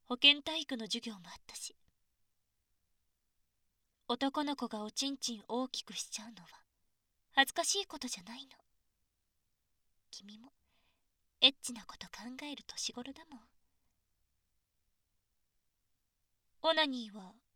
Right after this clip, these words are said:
してる？ううん、悪いことじゃないよ。みんなしてることだよ。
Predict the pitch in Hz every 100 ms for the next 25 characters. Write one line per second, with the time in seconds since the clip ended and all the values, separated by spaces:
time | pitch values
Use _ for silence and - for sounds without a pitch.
0 | _ _ - - 240 240 277 - _ _
1 | _ _ _ _ _ _ _ _ _ _
2 | _ _ _ _ _ _ _ _ _ _
3 | _ _ _ _ - 214 175 175 294 -
4 | _ _ _ _ _ _ - 269 320 392
5 | 359 294 - 240 285 254 277 - - _
6 | _ _ _ _ _ _ _ _ _ _
7 | _ _ _ 214 214 220 226 - - 240
8 | - 240 254 -